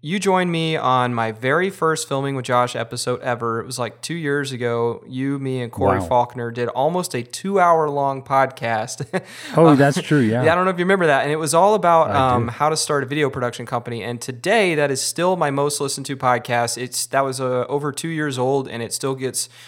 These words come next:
Speaker 1: a bunch of views every month. So I guess people,
Speaker 2: Wow.
Speaker 1: I know, people must have liked it. And, uh,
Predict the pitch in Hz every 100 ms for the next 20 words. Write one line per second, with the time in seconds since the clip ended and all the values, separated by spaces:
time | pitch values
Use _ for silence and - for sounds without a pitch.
0 | - 127 120 139 139 131 120 135 131 127
1 | - 123 120 120 117 120 120 - - 117
2 | 113 113 - - - 131 185 185 180 151
3 | 110 185 247 131 254 202 196 220 208 208
4 | 208 190 196 214 - 120 - 123 123 110
5 | 135 123